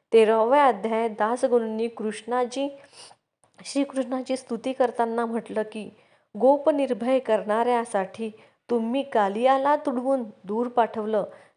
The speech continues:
तसा आम्हा भक्तांच्या दुर्दैवाला तुडवून महाराज आम्हा भक्तांना संकटमुक्त करा.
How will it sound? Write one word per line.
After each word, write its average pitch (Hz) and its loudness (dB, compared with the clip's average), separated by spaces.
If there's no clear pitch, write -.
तसा 202 -2
आम्हा 190 -4
भक्तांच्या 202 -4
दुर्दैवाला 233 2
तुडवून 214 -6
महाराज 196 -6
आम्हा 190 -2
भक्तांना 196 -4
संकटमुक्त 196 -6
करा. 170 -4